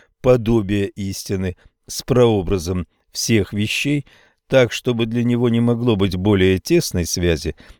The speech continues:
и более действительного осуществления,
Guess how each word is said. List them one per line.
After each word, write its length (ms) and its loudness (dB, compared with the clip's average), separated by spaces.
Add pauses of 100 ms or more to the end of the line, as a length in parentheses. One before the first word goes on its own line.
(140)
и 140 4
более 380 2
действительного 960 -2
осуществления, 1040 -2